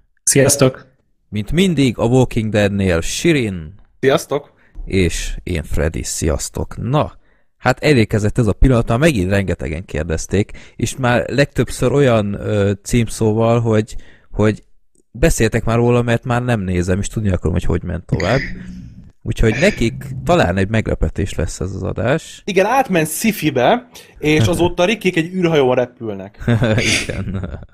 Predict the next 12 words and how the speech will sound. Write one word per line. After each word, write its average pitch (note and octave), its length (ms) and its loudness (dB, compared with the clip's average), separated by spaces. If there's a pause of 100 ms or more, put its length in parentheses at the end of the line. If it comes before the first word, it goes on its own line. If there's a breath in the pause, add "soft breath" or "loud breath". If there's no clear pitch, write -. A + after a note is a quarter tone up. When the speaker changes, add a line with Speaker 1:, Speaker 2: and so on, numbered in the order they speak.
Speaker 1:
Hát F#3 360 2
majdnem C4 260 2
olyan C#3 160 -2
megdöbbentő C3+ 580 -4
dolgok A#2+ 420 -6
történtek A2+ 600 -8
itt, A#2 340 -10 (100)
<laughs> - 140 -8
valóban. B2+ 680 -2
Speaker 2:
Igen. G#2+ 460 0 (1000)
Mert, G#2 340 0
hát A2+ 240 2